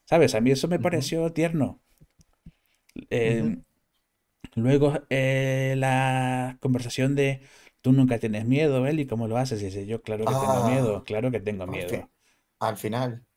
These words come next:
Speaker 1: Claro,
Speaker 2: Sí, sí.
Speaker 1: del videojuego. Y, y en el vi-, y en el videojuego no le comunica Sam que está infectado. Entonces, eh, eh, una vez más estoy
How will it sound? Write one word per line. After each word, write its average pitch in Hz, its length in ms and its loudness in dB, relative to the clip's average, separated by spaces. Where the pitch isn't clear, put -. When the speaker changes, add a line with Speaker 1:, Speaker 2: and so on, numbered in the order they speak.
Speaker 1:
Claro, 110 360 0
Speaker 2:
Sí, 110 100 -4
sí. 113 220 -4
Speaker 1:
del 101 240 -4
videojuego. 104 640 -4
Y, 107 840 -2
y 127 120 0
en 117 80 0
el 117 80 -2
vi-, 117 220 -4
y 117 100 -4
en 117 60 -2
el 113 60 -2
videojuego 120 320 0
no 139 160 0
le 135 160 0
comunica 131 680 0
Sam 123 400 -2
que 131 80 -2
está 127 140 -4
infectado. 107 640 -4
Entonces, - 380 -6
eh, - 240 -6
eh, 110 420 0
una 143 360 -2
vez 135 140 0
más 139 280 0
estoy 131 560 -2